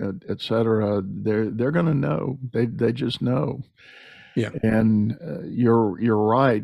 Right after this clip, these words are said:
Speaker 1: to really assume that role of leadership. It, it does involve the commitment to be something else and
Speaker 2: Yes.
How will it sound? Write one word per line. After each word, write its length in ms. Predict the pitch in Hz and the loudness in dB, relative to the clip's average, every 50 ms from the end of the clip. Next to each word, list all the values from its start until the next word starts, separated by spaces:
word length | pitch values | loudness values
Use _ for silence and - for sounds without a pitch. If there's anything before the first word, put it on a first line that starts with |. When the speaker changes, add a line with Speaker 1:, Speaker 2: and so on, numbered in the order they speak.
| - - - | -6 -12 -8
Speaker 1:
to 540 | - - 117 117 113 113 110 110 113 107 - | -4 -2 0 2 2 2 0 0 -2 -4 -2
really 400 | 123 127 131 131 127 120 113 104 | 0 2 2 4 4 2 2 0
assume 840 | - 101 110 98 - - - 123 120 123 127 131 131 120 120 123 120 | -2 -4 -4 -6 -6 -6 -2 0 2 4 4 6 6 4 4 2 2
that 240 | 110 101 101 101 - - - | 2 2 2 0 -2 -4 -6
role 480 | - 127 113 117 117 113 120 123 117 - | -4 0 2 4 4 6 4 4 2 0
of 160 | 104 101 110 | -2 -4 -4
leadership. 1040 | 101 104 110 120 131 135 135 113 110 107 101 - - - 113 110 104 104 104 104 - - | -4 -2 0 2 2 2 2 2 0 -2 -4 -6 -6 -2 0 2 2 2 2 -2 -4 -2
It, 200 | 127 117 110 104 - - | -2 0 0 -2 -2 -2
it 400 | - 113 104 104 101 - - 123 | 0 0 0 0 -2 -6 -6 -2
does 320 | 120 120 117 123 123 120 | 2 4 4 4 4 2
involve 720 | 120 110 107 104 98 107 101 107 107 104 110 101 101 - _ _ _ - _ _ _ _ 160 170 165 127 | 2 2 2 0 0 0 0 0 0 0 0 -2 -4 -6 _ _ _ -20 _ _ _ _ -18 -14 -8 -6
the 120 | 120 107 | -6 -6
commitment 560 | - - 110 113 110 104 101 104 110 101 98 | -4 -2 0 0 0 0 0 0 -2 -2 -2
to 60 | - | -2
be 180 | 113 120 113 101 | 0 0 2 2
something 420 | 98 - 117 107 107 - - 104 | 0 0 -2 -2 -2 -2 -2 -2
else 460 | 107 107 107 - - - - - - - - - | -2 -2 -2 -4 -6 -8 -14 -18 -20 -14 -8 -6
and 320 | 117 107 110 117 120 - _ _ - | -4 -2 -2 -4 -6 -8 _ _ -6
Speaker 2:
Yes. 340 | 139 113 120 - - - | -6 -4 -6 -6 -12 -20